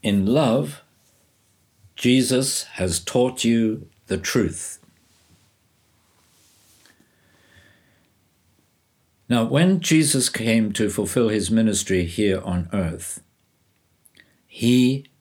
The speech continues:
taught the truth of God's word. You remember that one of the phrases that he often used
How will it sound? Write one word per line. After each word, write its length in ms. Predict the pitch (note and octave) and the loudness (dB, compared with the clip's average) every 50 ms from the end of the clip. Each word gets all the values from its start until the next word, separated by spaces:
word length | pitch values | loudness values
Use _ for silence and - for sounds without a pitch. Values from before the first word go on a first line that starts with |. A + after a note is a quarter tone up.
| _ | _
taught 560 | - - - B2+ A2+ A2 A2 - - - - _ _ _ _ _ _ _ _ _ - | -6 -2 0 0 2 0 -2 -4 -10 -18 -20 _ _ _ _ _ _ _ _ _ -6
the 140 | G#2+ G2 - | -6 -6 -6
truth 640 | - - - - E3 C#3 G2 E2+ E2 E2+ - - - | -6 -6 -4 0 0 0 0 0 -4 -8 -10 -8 -6
of 140 | G2 F2 F2 | -6 -6 -4
God's 320 | - G2 F#2 F2 F2 F#2 | -2 -2 -2 -2 -4 -4
word. 460 | E2 F2+ F#2+ E2 C#2+ C2+ C2+ - - - _ _ _ _ _ _ _ _ _ _ _ _ _ _ _ _ _ _ _ _ _ _ - - - - - - - - _ - | -2 -2 -2 -2 -2 -6 -10 -16 -20 -20 _ _ _ _ _ _ _ _ _ _ _ _ _ _ _ _ _ _ _ _ _ _ -20 -20 -20 -20 -20 -20 -20 -16 _ 0
You 160 | G#2+ A#2+ A2+ | 0 2 4
remember 460 | A2+ A#2 C#3+ D3+ C3+ B2 A#2+ A2 G#2+ | 4 4 4 4 4 4 2 2 2
that 280 | G2+ A2+ G#2+ G#2+ - _ _ _ - - | 2 0 -2 -2 -6 _ _ _ -18 -10
one 200 | - A#2+ D3 E3+ | -4 -2 0 2
of 100 | D3 C3 | 2 2
the 60 | A#2 A#2 | 0 -2
phrases 600 | - - D3+ C#3+ C3+ B2 G#2 F2+ G#2 G2+ F#2 F2 | -2 0 0 2 2 2 2 0 -2 -2 -2 -2
that 180 | A#2 G#2+ G#2 | -2 -2 -2
he 180 | A#2 G#2 G2+ - | -2 -4 -4 -2
often 540 | - A#2+ A#2+ A#2+ - - - A2 G2+ F#2+ F#2+ | -2 -4 -4 -4 -6 -6 -4 -2 -2 0 0
used 600 | A2 C#3 C3 G2+ E2 D#2 F2 F#2 F2 E2+ - | 2 2 2 0 0 -2 -6 -8 -8 -10 -14